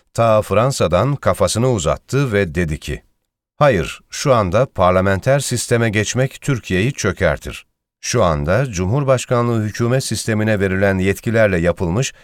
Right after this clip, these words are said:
bir sürü hamleler, değişiklikler var. Bunları parlamenter sistemle düzeltemezsiniz. Bunu Cumhurbaşkanlığı hükümet sisteminde düzeltip parlamenter sisteme geçmeniz lazım.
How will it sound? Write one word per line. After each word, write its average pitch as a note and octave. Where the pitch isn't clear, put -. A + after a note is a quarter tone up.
bir C#3
sürü F2
hamleler, F#2
değişiklikler G2+
var. C#2
Bunları F2+
parlamenter F2+
sistemle B2
düzeltemezsiniz. G#2+
Bunu B2
Cumhurbaşkanlığı A#2+
hükümet A#2
sisteminde G2+
düzeltip F2+
parlamenter F2+
sisteme A2
geçmeniz E2+
lazım. C#2+